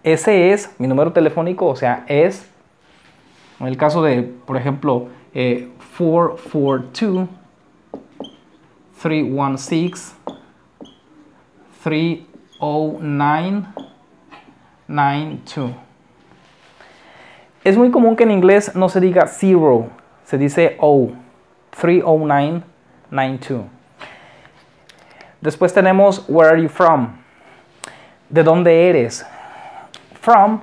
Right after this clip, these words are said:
significa, literalmente significa proveniente, de dónde tú provienes. Entonces,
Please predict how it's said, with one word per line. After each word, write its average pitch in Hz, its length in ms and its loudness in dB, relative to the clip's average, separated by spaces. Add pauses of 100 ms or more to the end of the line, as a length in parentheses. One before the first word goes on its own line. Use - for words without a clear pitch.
significa, 175 720 -4 (400)
literalmente 175 600 0
significa 160 520 -4
proveniente, 151 800 -4
de 131 120 0
dónde 175 520 0 (260)
tú 180 240 2
provienes. 143 720 -2 (200)
Entonces, 147 640 -4